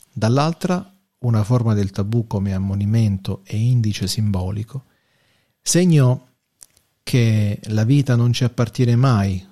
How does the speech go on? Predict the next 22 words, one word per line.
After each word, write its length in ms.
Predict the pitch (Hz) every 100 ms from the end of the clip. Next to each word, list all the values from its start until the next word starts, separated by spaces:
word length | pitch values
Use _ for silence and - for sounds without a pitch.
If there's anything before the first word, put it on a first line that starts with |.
| _
come 200 | - 113
una 140 | 107 104
semplice 1000 | - 120 113 120 104 113 107 107 - _
presenza 1040 | 120 107 104 117 110 104 101 - 107 98 -
di 240 | 113 104 113
cui 180 | 131
siamo 300 | 120 120 117
proprietari, 680 | 110 101 107 98 90 92 92 _ _ _ _ _ _
ma 160 | 107 101
è 100 | 107
qualcosa 640 | 107 98 - 120 113 104
che 100 | 101
porta 480 | - 107 101 - 95
con 220 | 104 98
sé 400 | - 127 143 - _ _
la 180 | 104 104
cifra 580 | - 117 95 - 90 95 _ _ _
trascendente 1080 | - 101 - 98 95 98 98 92 92 101 -
e 140 | - 98
impossibile 960 | 95 95 104 - - 90 90 98 123 - _ _ _ _
da 200 | - 117
svelare 720 | 117 110 113 85 90 98 104